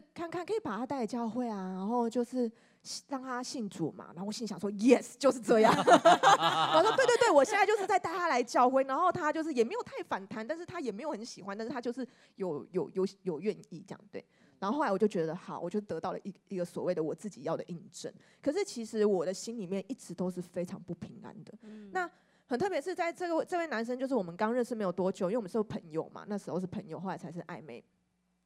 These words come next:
Speaker 1: 然后他一直知道我是想要跟一个基督徒进到感情里面的，但是他就觉得他自己不是，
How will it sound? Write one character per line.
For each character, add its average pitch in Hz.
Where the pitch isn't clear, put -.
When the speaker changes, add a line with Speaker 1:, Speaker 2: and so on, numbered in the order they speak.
Speaker 1:
然 214
后 262
他 302
一 330
直 277
知 202
道 196
我 160
是 196
想 180
要 175
跟 202
一 208
个 196
基 175
督 180
徒 165
进 202
到 180
感 175
情 -
里 -
面 -
的， -
但 220
是 240
他 214
就 247
觉 -
得 175
他 226
自 269
己 175
不 -
是， -